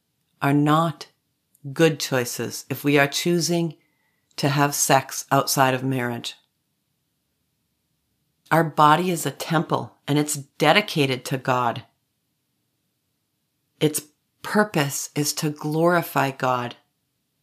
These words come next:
to serve God, to worship God.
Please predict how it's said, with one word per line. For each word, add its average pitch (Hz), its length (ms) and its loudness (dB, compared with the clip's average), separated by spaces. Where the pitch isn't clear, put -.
to 170 160 0
serve 175 760 0
God, 127 420 -4
to - 140 -2
worship 151 680 0
God. 120 400 -4